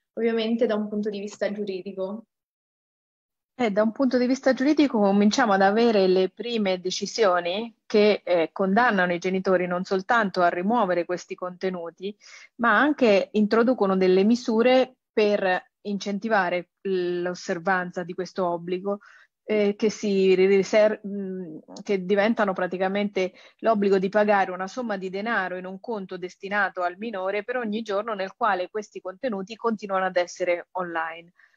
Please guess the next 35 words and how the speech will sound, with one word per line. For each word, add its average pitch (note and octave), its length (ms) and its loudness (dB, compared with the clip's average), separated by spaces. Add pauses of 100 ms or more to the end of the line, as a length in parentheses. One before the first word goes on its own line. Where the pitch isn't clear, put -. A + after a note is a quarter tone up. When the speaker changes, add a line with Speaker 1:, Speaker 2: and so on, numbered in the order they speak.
(100)
Speaker 2:
perché G#3+ 580 2
il, G#3 520 2
la F#3+ 120 4
presenza G3+ 640 -2
in F#3+ 200 -6
sé G3 440 -2
dei F#3 260 -6
contenuti G3+ 680 -6
di F3+ 120 -10
un'altra F#3+ 680 0
persona, F3+ 560 -4
soprattutto A#3 500 -8
di G3 80 -4
un F#3+ 100 -2
minorenne F3 680 -4 (340)
online, F3+ 760 0
è B3 80 -2
in C4 280 0
sé G#3+ 300 0
dannosa, E3+ 600 -4
perché G3 260 -4
a A#3 100 -2
questo G3+ 600 -2
ragazzo, F3+ 500 -2
a - 40 -18
questa A3 240 -6
ragazza C#4 420 -2
creiamo F3+ 440 -2
una F#3 320 -8 (600)
eredità A#3 540 2
digitale F3+ 680 -2
della F#3+ 220 -6
quale C4 240 -2
non G3 300 -6
potrà A#3 440 -4